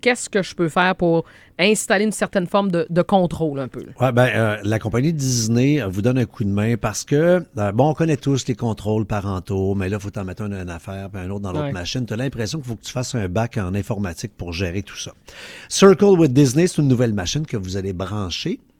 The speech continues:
Speaker 2: sur votre web à la maison. Donc, à l'entrée même d'Internet, qui va contrôler l'ensemble des appareils dans la maison. Ce qui veut dire que quand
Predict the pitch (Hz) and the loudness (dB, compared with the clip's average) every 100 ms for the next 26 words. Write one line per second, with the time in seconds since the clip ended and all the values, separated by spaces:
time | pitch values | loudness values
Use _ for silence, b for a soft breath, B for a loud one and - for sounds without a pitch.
0 | b b b - - 185 196 196 143 107 | b b b -6 6 8 10 6 2 0
1 | 127 135 131 110 127 165 - 135 143 139 | 2 2 0 2 4 2 0 0 2 2
2 | 117 127 _ _ _ _ _ _ _ 123 | 2 -2 _ _ _ _ _ _ _ -4
3 | 107 139 165 202 - 180 175 185 135 120 | 4 8 8 6 4 2 4 2 0 0
4 | 117 113 117 107 - _ _ _ 233 262 | 0 0 -2 -6 -18 _ _ _ 4 4
5 | 233 240 214 185 202 220 214 214 202 220 | 4 0 0 2 2 2 0 -2 -2 0
6 | 208 190 175 170 156 160 170 156 147 139 | 2 2 2 0 0 0 0 0 2 2
7 | 120 127 226 _ _ B B - 139 127 | 2 2 -2 _ _ B B -4 4 6
8 | 160 202 139 165 165 | 6 0 0 0 0